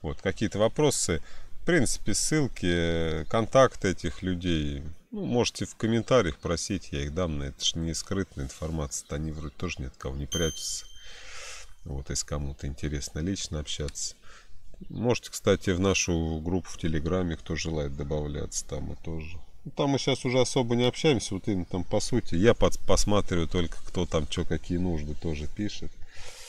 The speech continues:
чтобы я вот за этим смотрел. Ну, так все.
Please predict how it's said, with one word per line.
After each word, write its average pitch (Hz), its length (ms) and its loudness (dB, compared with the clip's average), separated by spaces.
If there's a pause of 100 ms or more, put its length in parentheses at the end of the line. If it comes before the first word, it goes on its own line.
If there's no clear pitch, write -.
(420)
чтобы 76 280 -6
я 80 140 -2
вот 73 120 -2
за 78 100 0
этим - 220 6
смотрел. 71 540 2 (1000)
Ну, 135 100 6
так 165 200 10
все. 170 360 6